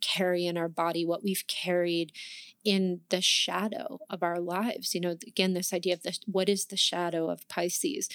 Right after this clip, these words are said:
Um, what's the shadow of Aries? What are we really exploring there? Um, are we taking up too much space? Are we too much?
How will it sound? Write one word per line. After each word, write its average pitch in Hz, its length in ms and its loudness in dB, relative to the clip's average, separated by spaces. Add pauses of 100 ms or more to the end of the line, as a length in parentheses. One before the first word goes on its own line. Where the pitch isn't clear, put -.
(400)
Um, 180 300 0 (140)
what's 185 320 2
the - 120 -10
shadow 180 460 2
of 180 160 0
Aries? 196 600 0
What 180 180 2
are 180 60 2
we 185 140 2
really 175 340 2
exploring 175 800 0
there? 226 320 2 (420)
Um, 180 480 0 (720)
are 185 100 4
we 185 140 2
taking 180 420 -2
up 175 120 -6
too - 180 0
much 170 280 0
space? - 540 -2 (880)
Are 175 160 2
we 175 180 2
too - 260 -2
much? - 580 -2